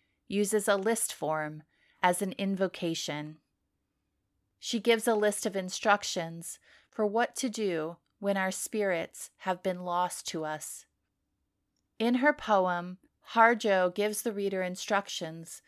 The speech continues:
that are both literal and metaphorical, tangible and intangible. Turn off that cell phone, computer, and remote control.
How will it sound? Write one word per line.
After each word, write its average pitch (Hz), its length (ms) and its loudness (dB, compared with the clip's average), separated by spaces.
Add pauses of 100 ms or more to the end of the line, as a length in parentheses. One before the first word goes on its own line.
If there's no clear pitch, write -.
(340)
that 208 120 2
are 208 80 6
both 214 340 0
literal 180 640 0 (340)
and 190 180 0
metaphorical, 180 920 2 (560)
tangible 175 880 0 (360)
and 196 240 -2
intangible. 170 960 -4 (1300)
Turn 247 280 2
off 233 280 6
that 196 280 2
cell 180 320 4
phone, 160 540 -4 (260)
computer, 180 840 -2 (280)
and 185 200 0
remote 175 380 2
control. 160 800 -4